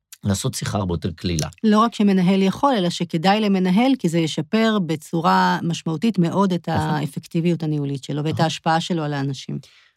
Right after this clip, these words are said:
Speaker 1: כי הדברים הם דינמיים, ואם אתה רוצה להשפיע על אנשים, אתה לא יכול לדבר איתם פעם בשנה,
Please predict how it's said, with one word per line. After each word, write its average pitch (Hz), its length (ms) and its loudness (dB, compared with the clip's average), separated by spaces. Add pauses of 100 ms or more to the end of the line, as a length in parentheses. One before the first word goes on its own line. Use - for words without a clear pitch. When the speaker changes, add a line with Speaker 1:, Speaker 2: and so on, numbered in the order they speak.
(260)
Speaker 1:
כי - 60 0
הדברים 190 300 0
הם 240 80 -2
דינמיים, 262 480 2
ואם 113 200 2
אתה 107 300 0
רוצה 104 320 -4
להשפיע 143 340 0
על 139 60 0
אנשים, 135 200 0
אתה - 120 -2
לא 107 80 0
יכול 107 120 -4
לדבר 107 220 0
איתם 104 240 -2
פעם 90 200 -4
בשנה, 87 440 -4